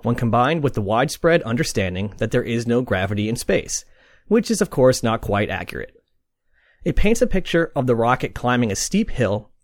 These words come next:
and once it reaches the top, there is nothing pulling it back down, and it can remain there indefinitely.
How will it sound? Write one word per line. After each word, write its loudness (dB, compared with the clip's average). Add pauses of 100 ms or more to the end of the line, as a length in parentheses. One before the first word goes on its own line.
and -2
once 2
it 0
reaches 0
the 0
top, 0
there 0
is -2
nothing 0
pulling 2
it -2
back 2
down, 0
and -2
it 2
can -4
remain 2
there 0
indefinitely. -4